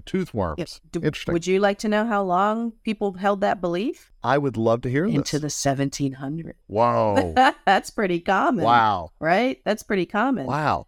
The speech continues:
Speaker 2: So, uh, there's even proof that the ancient Mayans were using gems, plant sap, and crushed bones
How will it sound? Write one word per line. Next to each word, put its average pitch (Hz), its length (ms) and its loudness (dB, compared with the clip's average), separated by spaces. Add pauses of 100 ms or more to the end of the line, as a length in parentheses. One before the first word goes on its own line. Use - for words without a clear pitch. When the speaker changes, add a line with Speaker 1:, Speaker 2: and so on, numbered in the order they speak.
Speaker 2:
So, 175 520 0
uh, 170 200 4
there's 175 340 0
even 285 360 0
proof 175 500 -4
that 160 180 -6
the 107 140 -6
ancient 156 420 -4
Mayans 151 760 -6 (140)
were 160 160 -2
using 143 720 -2 (120)
gems, 151 720 -2 (160)
plant 170 480 -2
sap, 170 440 -2
and 127 120 -6
crushed 156 540 -4
bones 165 640 -2